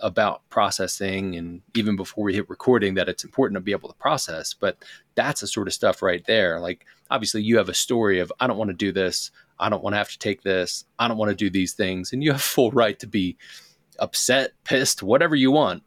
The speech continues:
but then you do need to actually do something about it, because if you don't, your hemoglobin will drop to, like, two, and you'll be inches away from death, and you'll just,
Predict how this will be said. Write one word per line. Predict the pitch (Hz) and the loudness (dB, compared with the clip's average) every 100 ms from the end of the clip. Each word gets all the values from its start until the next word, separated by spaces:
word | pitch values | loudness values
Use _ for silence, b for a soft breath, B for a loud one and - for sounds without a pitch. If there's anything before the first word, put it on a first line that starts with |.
| - | 0
but | 110 - _ _ _ - | 0 0 _ _ _ 0
then | 127 123 | 2 4
you | 123 127 | 2 2
do | 110 143 | 0 -2
need | 131 135 | 0 0
to | 123 | 0
actually | 143 - 98 | 0 -2 -2
do | 139 170 | 0 0
something | - 80 - - | -2 -6 -10 -18
about | - 53 - | -12 -12 -12
it, | - - | -16 -18
because | - 110 | -6 -4
if | 101 - | -4 -6
you | 101 | -4
don't, | 104 175 98 92 - B B B B B - | 2 2 2 -4 -14 B B B B B -8
your | 85 | -8
hemoglobin | - 151 98 90 82 87 | 0 2 2 0 -2 -4
will | 85 | -8
drop | 82 92 104 - | -4 0 0 -2
to, | 107 | -2
like, | 90 87 85 - - | 0 0 -2 -8 -6
two, | - 143 85 101 117 B B - | 2 2 2 -2 -4 B B -2
and | 107 | 0
you'll | 104 | 4
be | 113 | 4
inches | 143 - 110 | 4 0 0
away | 117 120 | 2 2
from | - 98 87 | 2 -2 2
death, | 135 113 95 - - - | 4 4 0 -4 -12 -10
and | 87 87 | -8 -6
you'll | 87 95 117 | -2 0 0
just, | 104 107 107 - | 2 2 2 -4